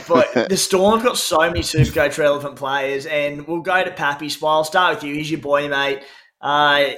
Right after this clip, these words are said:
Speaker 1: is there a world where you don't have him for round one? Because on the numbers that I've crunched, uh, he averaged sixty minutes per game last season off the back of, I think it was that early concussion, the nasty run against the Dragons.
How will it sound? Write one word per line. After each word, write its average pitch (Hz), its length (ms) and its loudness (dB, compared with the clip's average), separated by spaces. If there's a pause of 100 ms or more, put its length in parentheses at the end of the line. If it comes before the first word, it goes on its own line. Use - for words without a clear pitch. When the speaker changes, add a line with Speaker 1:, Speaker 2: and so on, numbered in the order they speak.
Speaker 1:
is 156 180 -2
there 165 180 4
a 165 60 6
world 170 380 4
where 147 240 4
you 143 200 -2
don't 139 220 0
have 135 200 -2
him 135 100 -10
for 135 140 -8
round 135 260 -4
one? 139 240 0
Because 147 440 -2
on 143 160 0
the 151 120 -6
numbers 180 600 0
that 147 120 0
I've 139 360 0
crunched, 139 580 -6 (400)
uh, 139 300 -2
he 156 180 -6
averaged 170 420 -2
sixty - 440 -6
minutes 160 280 -6
per 147 240 -2
game 147 340 0
last 143 340 0
season 147 300 -4
off - 180 -2
the 127 60 -20
back 139 300 -2
of, 147 100 -8
I 139 40 -4
think 147 120 -10
it - 20 -10
was 135 80 -10
that 139 180 -4
early 143 300 0
concussion, 139 580 -4
the 135 80 -10
nasty 135 360 -4
run 135 100 -6
against 127 240 -16
the 120 60 -18
Dragons. 131 680 -4